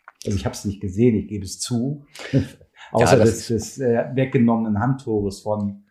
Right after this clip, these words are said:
Speaker 1: Mavropanos habe ich nichts gesehen, aber dass das jetzt kein absolutes Highlight mit einem vier vier wird.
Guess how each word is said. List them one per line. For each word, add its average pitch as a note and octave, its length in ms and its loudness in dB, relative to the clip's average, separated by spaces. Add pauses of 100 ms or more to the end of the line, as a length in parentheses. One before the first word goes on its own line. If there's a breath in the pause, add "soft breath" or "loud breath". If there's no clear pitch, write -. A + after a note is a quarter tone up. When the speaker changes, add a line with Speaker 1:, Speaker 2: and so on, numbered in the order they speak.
(340 soft breath)
Speaker 1:
Mavropanos A2+ 760 0
habe G#2+ 180 -2
ich G#2 60 2
nichts A2 240 -4
gesehen, G#2 440 2
aber G2+ 200 0
dass G#2 180 -6
das A2+ 180 -8
jetzt B2 220 -4
kein A2 320 -4
absolutes A#2 760 -6
Highlight B2 460 0
mit A#2 180 -14
einem A2 380 -2
vier B2 320 -2
vier B2 400 -6
wird. C3+ 440 -6